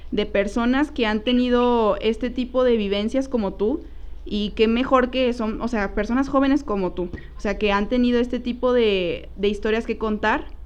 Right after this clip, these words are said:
para los demás. Puede que mucha gente no haya escuchado a alguien,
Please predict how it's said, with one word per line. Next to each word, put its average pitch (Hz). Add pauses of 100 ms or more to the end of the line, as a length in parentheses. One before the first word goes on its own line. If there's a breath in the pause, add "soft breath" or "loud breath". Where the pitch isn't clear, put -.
(220)
para 196
los 196
demás. 196 (440)
Puede 226
que 240
mucha 202
gente 226
no 214
haya 214
escuchado 208
a 196
alguien, 202